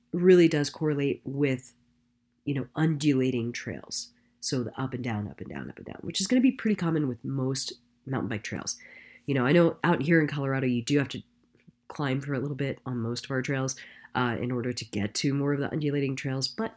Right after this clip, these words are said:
you know, whatever. That's splitting hairs, and I don't wanna split hairs today. So, if you're a mountain biker, like I am,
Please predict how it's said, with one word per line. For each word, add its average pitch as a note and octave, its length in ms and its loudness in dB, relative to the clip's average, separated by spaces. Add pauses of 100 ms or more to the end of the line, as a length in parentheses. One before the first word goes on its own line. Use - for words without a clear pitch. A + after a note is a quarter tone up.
you C4 100 0
know, B2+ 160 -2
whatever. C3 420 -2
That's - 220 -2
splitting F#3+ 280 4
hairs, - 320 -6
and D#3+ 80 -2
I G3 60 2
don't A#3+ 100 2
wanna G#3 120 4
split D#3+ 240 -4
hairs A#2 320 -4
today. - 180 -18 (1080)
So, - 260 6 (840)
if - 100 0
you're C4 80 8
a C4+ 40 10
mountain A#3 220 6
biker, G3 320 4 (320)
like C#3 220 2
I C3+ 140 4
am, C3+ 260 0